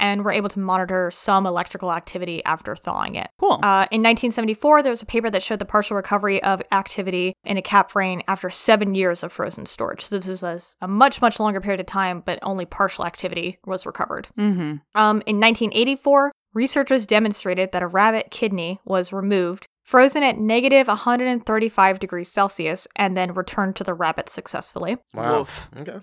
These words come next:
Speaker 1: One in twenty fifteen, that was the first demonstration of a quote-unquote "near-perfect long-term structural preservation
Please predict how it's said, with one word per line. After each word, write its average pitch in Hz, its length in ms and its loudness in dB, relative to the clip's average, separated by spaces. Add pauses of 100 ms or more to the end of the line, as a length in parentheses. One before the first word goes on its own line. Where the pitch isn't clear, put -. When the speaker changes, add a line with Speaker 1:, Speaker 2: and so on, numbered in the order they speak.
(200)
Speaker 1:
One 220 240 4
in 220 100 -2
twenty 262 280 0
fifteen, 285 460 -4
that 214 120 -2
was 202 120 -8
the 220 60 -8
first 208 260 -2
demonstration 202 680 -4
of 196 180 -4
a 185 400 0
quote-unquote 214 440 0
"near-perfect 226 1040 2
long-term 202 800 2
structural 196 560 -2
preservation 185 800 -4